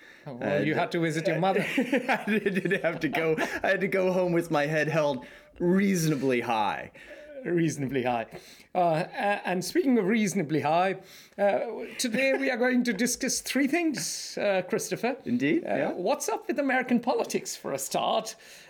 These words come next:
Speaker 1: Uh, <laughs>
Speaker 2: Well, it, it, it's quite a ride these last couple of weeks. Uh, it, it's been interesting between the, um, election of the speaker and the, uh, documents that, uh, are being found possibly as of this minute in,
Speaker 1: Exactly.
Speaker 2: in Biden's belongings.
Speaker 1: Exactly.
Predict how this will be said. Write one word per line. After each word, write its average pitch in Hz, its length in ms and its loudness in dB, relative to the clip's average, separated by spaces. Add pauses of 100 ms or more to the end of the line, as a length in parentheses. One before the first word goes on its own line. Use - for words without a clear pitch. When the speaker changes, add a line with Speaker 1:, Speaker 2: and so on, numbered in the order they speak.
Speaker 1:
Uh, 208 320 4
<laughs> 196 100 -2
Speaker 2:
Well, 214 260 4
it, 185 220 2
it, 185 180 2
it's 185 200 -2
quite 233 220 0
a 196 40 0
ride 180 460 2
these 147 220 2
last 156 320 0
couple 147 260 0
of 120 100 0
weeks. 123 460 0
Uh, 143 300 2
it, 165 160 0
it's 202 260 0
been 180 220 0
interesting 180 560 0
between 156 400 2
the, 131 320 4
um, 113 420 2
election 143 520 2
of 117 340 0
the 107 180 0
speaker 160 640 0
and 110 520 -2
the, 107 280 0
uh, 95 140 0
documents 131 800 0
that, 101 340 -2
uh, 113 60 0
are 101 260 2
being 117 260 0
found 120 320 0
possibly 135 420 0
as 113 120 0
of 113 160 0
this 117 220 -2
minute 143 460 -2
in, - 80 0
Speaker 1:
Exactly. 120 420 0
Speaker 2:
in 127 80 -6
Biden's 127 460 0
belongings. 120 560 0
Speaker 1:
Exactly. 190 500 0